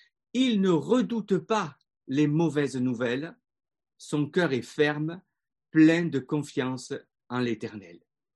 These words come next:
Quel beau psaume, n'est-ce pas ? Et à la lumière de, de ce passage, nous sommes invités en tant qu'enfants de Dieu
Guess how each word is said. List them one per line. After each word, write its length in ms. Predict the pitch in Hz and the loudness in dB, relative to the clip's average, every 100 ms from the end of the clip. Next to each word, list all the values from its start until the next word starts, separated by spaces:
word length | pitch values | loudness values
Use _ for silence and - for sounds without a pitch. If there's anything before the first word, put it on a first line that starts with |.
| _ | _
Quel 180 | 180 160 | 0 2
beau 140 | 156 | 2
psaume, 340 | - - 92 95 _ _ _ _ - - - | -2 -8 -12 -12 _ _ _ _ -20 -14 -10
n'est-ce 160 | 123 | -8
pas ? 180 | 127 113 - - | -8 -10 -14 -6
Et 200 | - 160 | 4 6
à 60 | 165 | 6
la 100 | 180 | 4
lumière 440 | 196 214 226 160 | 2 2 4 2
de, 240 | 156 156 156 | 4 4 4
de 160 | 143 | -2
ce 140 | 139 147 | -4 -4
passage, 500 | 156 160 214 226 160 | -4 -4 -2 -2 -2
nous 160 | 147 | -4
sommes 260 | 147 185 165 | -4 -2 0
invités 440 | 175 160 156 156 226 | 0 0 -2 -2 -2
en 100 | 175 | 0
tant 180 | 160 135 | -4 -4
qu'enfants 360 | 123 120 202 | -4 -4 -4
de 140 | 190 143 | -4 -4
Dieu 380 | 127 131 160 | -2 0 -2